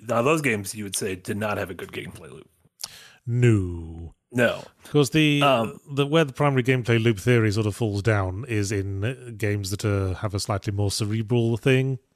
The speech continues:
Speaker 2: Like, for
Speaker 1: Sure.
Speaker 2: example, the core gameplay loop of largely menu-based games, like,
Speaker 1: Mm-hmm.
Speaker 2: uh, stuff like Civilization or, uh, turn-based battling in J R P Gs, for example, which is
Speaker 1: Yeah.
Speaker 2: where, you know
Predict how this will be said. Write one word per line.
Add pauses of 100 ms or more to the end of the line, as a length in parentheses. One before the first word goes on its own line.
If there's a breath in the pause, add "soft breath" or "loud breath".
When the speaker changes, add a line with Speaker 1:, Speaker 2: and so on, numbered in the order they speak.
(640 loud breath)
Speaker 2:
Like,
for
Speaker 1:
Sure.
Speaker 2:
example, (340 soft breath)
the
core
gameplay
loop
of (120)
largely
menu-based
games, (380)
like,
Speaker 1:
Mm-hmm.
Speaker 2:
uh,
stuff
like
Civilization
or, (180)
uh, (140)
turn-based
battling
in
J
R
P
Gs,
for
example, (480 loud breath)
which
is
Speaker 1:
Yeah.
Speaker 2:
where,
you
know